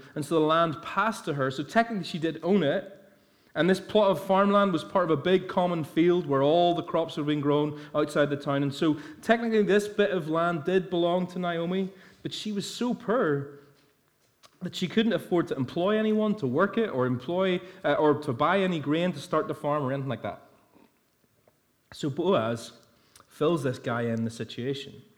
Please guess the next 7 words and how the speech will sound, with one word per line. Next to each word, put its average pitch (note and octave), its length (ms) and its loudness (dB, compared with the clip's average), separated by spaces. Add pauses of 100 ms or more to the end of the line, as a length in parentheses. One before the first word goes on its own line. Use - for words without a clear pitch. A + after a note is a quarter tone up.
(160)
He E3 80 -6
says, A3 180 6
"Basically, F3+ 640 2 (440)
just C4 220 0
so F4 100 2
you D4+ 120 6
know, F#3+ 440 4